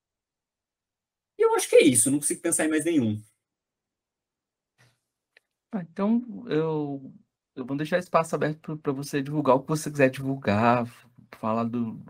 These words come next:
Speaker 2: fechar nossa conversa do jeito que você acha que, é, o, não sei que você, ou você trabalha no cursinho popular, o que você quiser falar de mensagem final pros nossos ouvintes.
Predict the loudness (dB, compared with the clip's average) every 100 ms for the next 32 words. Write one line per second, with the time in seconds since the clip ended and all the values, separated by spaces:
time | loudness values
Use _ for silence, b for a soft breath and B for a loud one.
0 | -16 -16 -18 -20 -20 _ _ _ -2 0
1 | 0 -4 -4 -4 -6 -6 -2 -2 -2 -6
2 | -4 -4 -4 -6 -6 -2 -4 -2 -8 -4
3 | -4 -4 B B B B B B -2 2
4 | 2 2 2 0 -4 -12 -20 _ _ _
5 | _ _ 2 4 4 4 4 2 -4 2
6 | 2 6 6 6 0 -2 -4 -2 -4 -4
7 | 0 6 10 8 6 -2 -6 0 2 2
8 | 6 6 8 6 6 -2 _ _ -16 -6
9 | -4 0 0 -2 2 2 2 0 -2 -4
10 | -4 -4 -6 -12 -20